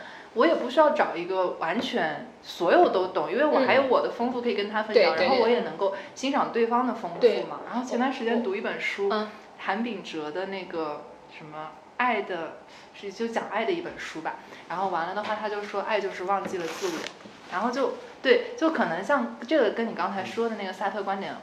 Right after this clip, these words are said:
Speaker 1: 可能有点像，就是你得，你得放下自己的一些东西，然后到一个就是社会关系中来。
Speaker 2: 嗯。
Speaker 1: 然后我觉得这才是灵魂伴侣比较，比较大的意义，就是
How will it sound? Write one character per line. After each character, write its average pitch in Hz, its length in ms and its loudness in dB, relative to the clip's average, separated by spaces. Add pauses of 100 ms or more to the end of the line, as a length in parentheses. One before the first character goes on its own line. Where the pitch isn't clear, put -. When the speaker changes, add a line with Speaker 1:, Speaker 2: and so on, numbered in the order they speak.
(120)
Speaker 1:
可 170 120 -8
能 160 100 -6
有 180 100 -2
点 196 160 -2
像， 190 400 -2
就 190 120 -12
是 190 220 -2 (420)
你 208 100 -6
得， 220 240 2
你 220 80 -2
得 233 100 2
放 294 220 0
下 240 160 4
自 - 220 -6
己 170 140 -8
的 156 100 -6
一 165 80 -6
些 180 140 -6
东 165 200 -6
西， 160 80 -8
然 156 120 -4
后 190 100 -2
到 196 200 2
一 165 140 -2
个 190 180 -2 (140)
就 202 140 -6
是 185 160 -4
社 294 240 6
会 269 140 2
关 170 200 0
系 175 160 -4
中 160 140 -4
来。 120 260 -8 (220)
Speaker 2:
嗯。 247 240 -2
Speaker 1:
然 190 100 -12
后 254 140 0
我 196 80 0
觉 175 100 -6
得 175 80 -6
这 269 160 -6
才 170 220 -10
是 208 100 -8
灵 180 140 -10
魂 202 120 -8
伴 208 160 -4
侣 208 140 -4
比 156 80 -10
较， 185 220 -2 (120)
比 160 60 -12
较 175 140 -6
大 247 180 -2
的 185 80 0
意 196 140 -4
义， 196 60 -6
就 214 120 -6
是 202 160 -4